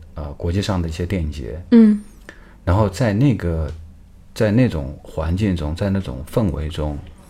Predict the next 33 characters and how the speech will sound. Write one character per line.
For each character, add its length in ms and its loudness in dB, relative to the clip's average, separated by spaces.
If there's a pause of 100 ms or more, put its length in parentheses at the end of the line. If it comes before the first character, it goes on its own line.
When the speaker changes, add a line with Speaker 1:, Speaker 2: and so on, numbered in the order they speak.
(340)
Speaker 1:
你 180 0
可 160 -2
能 100 0
会 180 0
感 280 -4
受 220 0
到 160 -2
的 100 -10
更 240 0
多。 260 -2 (180)
Speaker 2:
嗯。 320 8 (340)
Speaker 1:
那 100 -2
国 300 4
外 200 4
的 180 -2
一 80 -2
些， 440 -4 (280)
啊， 460 -10 (320)
他 180 0
们 80 6
的 60 4
一 40 2
些 160 -4
片 240 -2
子， 100 -2
他 160 0
们 80 4
在 80 2
关 280 0
注 180 0
的 180 -6
视 320 -2
角， 220 -6